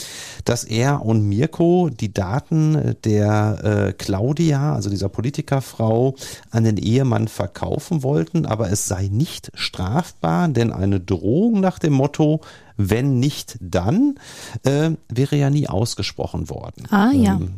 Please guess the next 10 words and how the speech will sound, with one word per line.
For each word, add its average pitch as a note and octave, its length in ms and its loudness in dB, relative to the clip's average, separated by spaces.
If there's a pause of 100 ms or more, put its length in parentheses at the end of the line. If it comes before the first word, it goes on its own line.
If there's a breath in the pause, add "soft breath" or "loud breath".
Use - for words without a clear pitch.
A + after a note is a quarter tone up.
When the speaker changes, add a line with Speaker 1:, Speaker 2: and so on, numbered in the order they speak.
(160)
Speaker 1:
deshalb G#2+ 460 -2
hätte A#2 160 0
er G#2+ 160 0
das G#2+ 180 0
selbst - 600 -2
nach G#2 160 -2
angeblicher G#2+ 920 0
erfolgter - 540 -2
anwaltlicher G2 480 -4
Beratung F2 680 -2